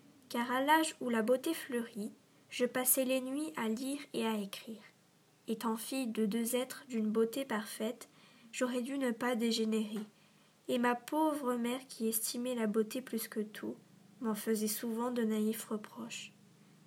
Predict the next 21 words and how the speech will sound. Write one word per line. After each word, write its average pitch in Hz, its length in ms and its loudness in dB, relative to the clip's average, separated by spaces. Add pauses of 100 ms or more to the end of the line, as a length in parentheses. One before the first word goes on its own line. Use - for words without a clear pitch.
(180)
Pour 294 180 -2
moi, 277 300 2 (440)
je 269 120 0
ne 247 140 2
pus 254 180 -6
jamais 269 340 2
m'astreindre 285 560 0
à 247 80 2
soigner 247 360 -2
ma 247 160 -2
personne. 214 520 -6 (880)
Autant 254 360 4
j'aime 240 280 2
l'extrême 233 540 0
propreté, 226 720 -6 (680)
autant 262 280 2
les 247 160 4
recherches 262 600 0
de 233 100 0
la 220 160 2
mollesse 247 580 0